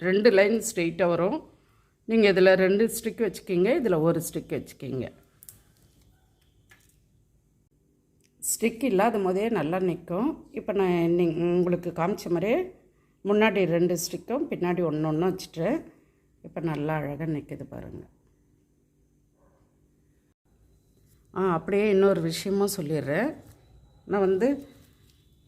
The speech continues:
இதோட அளவு உங்களுக்கு சொல்லவே இல்ல. இந்த ஒட்டகத்துல மேலே ஏறுறதுக்கு இது கயிறு மாதிரி நினைக்கிறேன். இதையும் போட்டுக்கலாம்.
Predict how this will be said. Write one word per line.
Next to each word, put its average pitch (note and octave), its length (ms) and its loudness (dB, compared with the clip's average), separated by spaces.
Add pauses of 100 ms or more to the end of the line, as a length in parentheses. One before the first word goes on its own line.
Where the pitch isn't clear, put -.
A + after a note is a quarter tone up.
(220)
இதோட G3 340 2
அளவு F#3 400 4
உங்களுக்கு D#3 400 0
சொல்லவே E3 460 -4
இல்ல. D3+ 260 -4 (640)
இந்த F3 160 -2 (300)
ஒட்டகத்துல E3 520 -2
மேலே F#3 380 4
ஏறுறதுக்கு E3+ 460 -2
இது F#3+ 220 -4
கயிறு E3 380 0
மாதிரி D#3 360 2
நினைக்கிறேன். D#3 640 -2 (2250)
இதையும் G#3+ 520 2
போட்டுக்கலாம். C3 500 -6